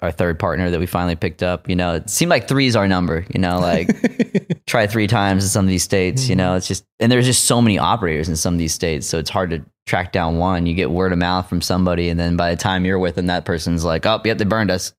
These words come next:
Speaker 1: <laughs>
Speaker 2: Yeah.
Speaker 1: Corporate cannabis is, uh, nothing like it was pre, uh, twenty eighteen, where it was really, you're dealing with salt of the earth guys, like the
Speaker 2: Mm-hmm.
Speaker 1: legacy guys were.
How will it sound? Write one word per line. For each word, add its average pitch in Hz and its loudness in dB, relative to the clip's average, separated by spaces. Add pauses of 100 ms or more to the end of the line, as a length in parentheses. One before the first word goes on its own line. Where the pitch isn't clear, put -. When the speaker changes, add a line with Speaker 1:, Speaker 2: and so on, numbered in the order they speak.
(260)
Speaker 1:
<laughs> 208 2 (400)
Speaker 2:
Yeah. 95 0
Speaker 1:
Corporate 113 0
cannabis 101 2
is, 87 2
uh, 71 2 (120)
nothing 98 2
like 98 2
it 104 0
was 87 0 (260)
pre, 90 0 (240)
uh, 85 0 (160)
twenty 92 0
eighteen, 87 -2
where 90 0
it 92 0
was 90 -2
really, 87 0
you're 87 0
dealing 87 0
with 80 0
salt 85 0
of 90 -2
the 82 2
earth 87 0
guys, 87 -2 (220)
like 104 0
the 82 0
Speaker 2:
Mm-hmm. - -8
Speaker 1:
legacy 90 0
guys 90 0
were. 80 -4